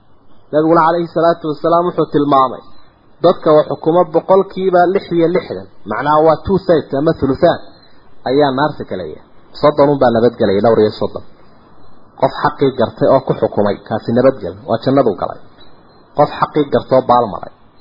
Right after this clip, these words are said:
Iyo mid xaqba aan garanaynin oo wax xukumay, hadduu doonayo ha u asiibee, labadaasina waxay galayaan naarta.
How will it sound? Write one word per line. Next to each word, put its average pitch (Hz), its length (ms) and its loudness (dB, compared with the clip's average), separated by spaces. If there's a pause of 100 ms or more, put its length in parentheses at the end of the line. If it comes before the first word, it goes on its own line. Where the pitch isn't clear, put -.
(680)
Iyo 143 240 2
mid 214 180 2
xaqba 196 380 0
aan 190 260 2
garanaynin 190 580 2
oo 185 140 6
wax 156 140 2
xukumay, 135 360 0
hadduu 139 300 -4
doonayo 196 360 4
ha 175 120 4
u 185 100 2
asiibee, 127 520 -4 (320)
labadaasina 151 540 0
waxay 139 200 -6
galayaan 101 360 -6
naarta. 95 300 -6